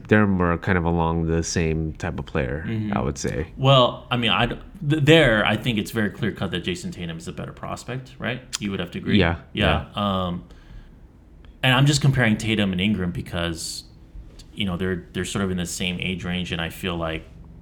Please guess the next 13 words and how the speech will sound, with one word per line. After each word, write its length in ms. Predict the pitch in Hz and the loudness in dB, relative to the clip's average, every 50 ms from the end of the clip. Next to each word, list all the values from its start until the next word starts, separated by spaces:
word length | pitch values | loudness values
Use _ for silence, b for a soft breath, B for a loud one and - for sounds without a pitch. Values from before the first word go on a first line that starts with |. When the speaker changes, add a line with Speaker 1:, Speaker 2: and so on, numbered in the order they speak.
| - - - - - - - - - - | -20 -20 -20 -20 -20 -20 -20 -20 -16 -4
Speaker 2:
their, 400 | - 107 95 92 92 87 - - - - | -2 0 2 2 0 0 -4 -8 -6 -4
their 100 | 98 87 | -4 -4
potential's 720 | - 104 - - - 101 101 - - 92 87 85 - - | -2 -4 -6 -6 -8 -8 -8 -6 -6 -6 -6 -6 -8 -10
in 100 | - 85 | -10 -10
the, 80 | 87 85 | -10 -10
on 180 | - - 87 82 | -10 -10 -10 -10
the 80 | 82 | -10
same 260 | - - - 87 85 | -10 -10 -8 -8 -10
tier, 340 | 87 - - - - 60 67 67 | -10 -12 -12 -12 -12 -8 -4 -2
Speaker 1:
Mm-hmm. 400 | 90 87 87 87 82 78 - - | -2 0 2 2 0 0 -2 -6
Speaker 2:
you 100 | - 92 | -8 -6
know? 200 | 87 87 90 92 - - B B B B B B B B B B - - - | -6 -6 -6 -8 -10 -18 B B B B B B B B B B -20 -10 -6
Um, 500 | 95 92 92 90 90 87 85 82 82 | -4 -2 0 0 -2 -2 -4 -6 -8